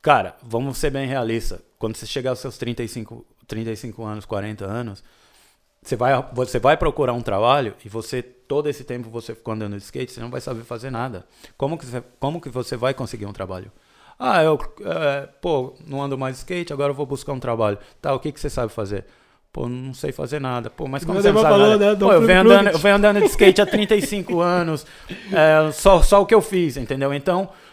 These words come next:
Speaker 1: nada mais certo e mais justo de que se essa pessoa tá, tá no, tá andando de skate há muitos anos,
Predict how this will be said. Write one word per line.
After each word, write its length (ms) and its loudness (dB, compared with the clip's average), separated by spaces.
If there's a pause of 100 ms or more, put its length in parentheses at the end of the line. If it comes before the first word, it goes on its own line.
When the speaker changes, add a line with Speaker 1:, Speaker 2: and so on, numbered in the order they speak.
(120)
Speaker 1:
nada 320 0
mais 160 -4
certo 500 -4
e 140 -6
mais 300 -4
justo 520 -10 (240)
de 220 -10
que 180 -8
se 140 -4
essa 180 -4
pessoa 360 -4
tá, 160 -8
tá 400 -4
no, 380 -6 (120)
tá 220 0
andando 280 -4
de 60 -12
skate 320 -6
há 60 -8
muitos 560 -8
anos, 340 -4